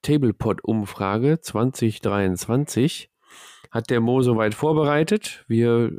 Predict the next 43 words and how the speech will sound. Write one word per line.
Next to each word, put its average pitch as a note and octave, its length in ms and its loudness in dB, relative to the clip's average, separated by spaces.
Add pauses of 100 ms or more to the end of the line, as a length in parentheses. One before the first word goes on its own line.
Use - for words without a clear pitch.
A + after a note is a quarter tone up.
ackern A#2 300 0
die A2+ 80 4
noch G#2+ 120 2
mal G2+ 120 2
durch C#3 340 0
und G2 100 -6
gucken D3 260 -6
noch C3+ 120 -2
mal B2+ 200 0
und G#2+ 160 0
dann G#2+ 240 0 (560)
gibt's - 320 -4
wieder A#2 420 0
wie G#2+ 500 2
zweitausendeinundzwanzig G2 1300 -2
eine F#2+ 100 -4
große F#2+ 320 -4
Tabletop-Umfrage F2 920 -4
und F#2+ 120 -4
dann E2 280 -4 (500)
werden G2 220 -2
wir F2+ 80 0
die F2 80 -2
mal E2+ 140 -2
auseinanderpflücken A2+ 800 -2
und G2+ 80 0
dann F#2+ 160 0
wissen C3 220 -2
wir G2 100 0
wieder, A#2 320 0 (480)
wie B2 80 -2
die A#2+ 120 0
Tabletop-Szene A2 680 -2
in G2 100 -2
Deutschland G2 460 -2
hier, F2+ 340 -2
auf D2+ 120 -10
was G2 120 -8
für - 80 -18
einen E2+ 80 -8
Stand E2 340 -8
wir - 80 -8
sind. - 300 -14